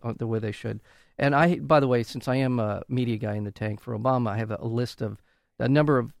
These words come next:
sort of things about the budget. If you care to go into them, we will. Otherwise, we'll not. The reduction of taxes for ninety-five percent of the people, which you said. Um, clean air technology,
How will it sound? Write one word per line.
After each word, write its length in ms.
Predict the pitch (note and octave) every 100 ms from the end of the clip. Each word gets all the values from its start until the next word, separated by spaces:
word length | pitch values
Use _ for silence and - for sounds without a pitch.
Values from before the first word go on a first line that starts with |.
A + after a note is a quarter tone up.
| _
sort 200 | - A#2+
of 60 |
things 240 | - C3+ A#2
about 240 | A2 A2+
the 80 | A2+
budget. 300 | G#2+ G2+ A2
If 80 | C3
you 80 |
care 200 | A#2 F3
to 80 | E3+
go 140 | D#3 D3
into 180 | C#3
them, 200 | C3+ B2+
we 80 | B2+
will. 320 | A2+ A#2+ A2+ -
Otherwise, 540 | A2+ G#2 G2+ G2+ -
we'll 180 | A2 G#2+
not. 240 | G#2 - - _ _ _ _ _
The 100 | -
reduction 480 | A2+ A#2+ A#2+ A#2 -
of 80 | G#2+ _ -
taxes 420 | - G2+ G2+ A#2+
for 140 | - A2
ninety-five 420 | G#2 G#2+ A2+ A#2
percent 320 | - A2+ A2
of 60 | -
the 80 | -
people, 200 | - A2+
which 220 | A#2 -
you 60 |
said. 420 | - - C#3+ C#3+ C3+ _ _ _ _ _ _ _ _ _ _
Um, 360 | - A#2 A2 A2 _ _
clean 200 | - C#3+
air 180 | B2+ A#2+
technology, 800 | - B2 B2 A2+ G#2+ A2+ G#2+ A2